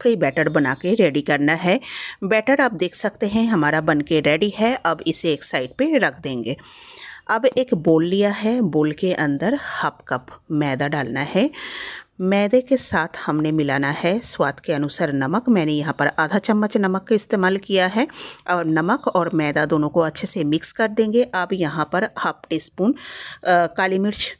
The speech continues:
दरदरा कूट के मैंने लिया है, उस काली मिर्च को मैंने डाल दिया है और इसे भी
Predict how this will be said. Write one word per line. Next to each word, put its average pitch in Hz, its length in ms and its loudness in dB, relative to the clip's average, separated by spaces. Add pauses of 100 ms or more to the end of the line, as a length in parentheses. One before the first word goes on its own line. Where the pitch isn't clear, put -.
(120)
दरदरा 170 420 2
कूट 170 260 0
के 170 340 2
मैंने 170 320 2
लिया 160 240 2
है, 185 220 2
उस 208 280 -2
काली 156 240 -2
मिर्च 147 220 -2
को 180 120 -6
मैंने 156 220 0
डाल 139 280 -2
दिया 156 180 2
है 226 180 -2
और 180 280 0
इसे 185 300 0
भी 226 220 2